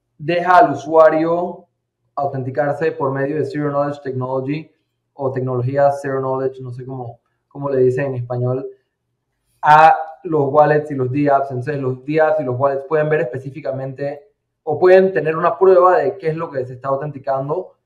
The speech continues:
sin tener que ver la información de por sí. Y aparte tenemos lo que le llamamos Anonymous Message Sending, que una vez que el usuario está siendo autenticado, ¿se dice autenticado? O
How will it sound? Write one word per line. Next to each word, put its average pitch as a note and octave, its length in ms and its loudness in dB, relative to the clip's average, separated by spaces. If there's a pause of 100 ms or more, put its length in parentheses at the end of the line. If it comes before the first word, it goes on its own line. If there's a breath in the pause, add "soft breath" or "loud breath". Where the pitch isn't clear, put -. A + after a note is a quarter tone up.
(120)
sin D3+ 220 -4
tener C#3+ 280 -4
que C#3+ 100 -4
ver C#3 180 0
la C#3 140 0
información B2+ 560 -8
de C3+ 80 -6
por A#2+ 200 -12
sí. E3 260 -14 (360)
Y F3+ 160 4
aparte G3 380 8
tenemos D#3+ 580 -2
lo C#3 200 -6
que C3+ 140 -4
le C3 100 -2
llamamos C3+ 500 -2
Anonymous D3 540 -6
Message D3 320 -4
Sending, B2+ 520 -4 (320)
que C#3+ 120 -4
una D3+ 180 4
vez D#3+ 200 4
que E3 120 -4
el D3 80 -4
usuario C#3+ 360 -2
está C#3+ 920 2
siendo C#3 480 -4
autenticado, C3+ 960 0 (560)
¿se - 100 -12
dice C#3 200 -2
autenticado? C3+ 640 -4 (180)
O B2 560 -6